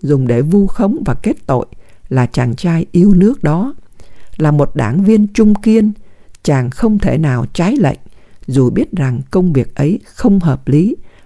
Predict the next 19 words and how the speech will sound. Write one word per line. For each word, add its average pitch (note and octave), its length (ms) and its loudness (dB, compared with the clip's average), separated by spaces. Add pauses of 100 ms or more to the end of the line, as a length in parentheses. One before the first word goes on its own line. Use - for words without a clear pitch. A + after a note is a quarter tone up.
và B2 180 0
vô F#3 320 2
đạo - 180 0
đức. G3+ 220 -2 (920)
Kỳ C#3 200 2
Hoa G3 240 2
Tử B2 420 -2 (340)
thấy A#3+ 180 2
những B3+ 180 0
hành C#3+ 260 0
vi F3 160 4
như F3+ 200 4
vậy C#3+ 220 -2 (360)
và C3+ 140 0
tình A#2+ 280 0
cảm G#2+ 360 -4
thay E3+ 180 0
đổi C3 220 0
theo. D#3+ 360 0